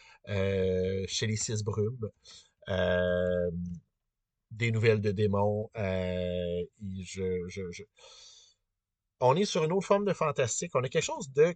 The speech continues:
classique, euh, où on se retrouve avec un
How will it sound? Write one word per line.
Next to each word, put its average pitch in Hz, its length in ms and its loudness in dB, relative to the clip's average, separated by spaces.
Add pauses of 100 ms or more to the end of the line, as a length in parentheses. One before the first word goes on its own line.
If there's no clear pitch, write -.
classique, - 1040 -2 (640)
euh, 110 600 6 (720)
où 143 340 -2 (120)
on 123 240 6
se 117 120 -2
retrouve 127 320 -4
avec 117 180 0
un 113 180 4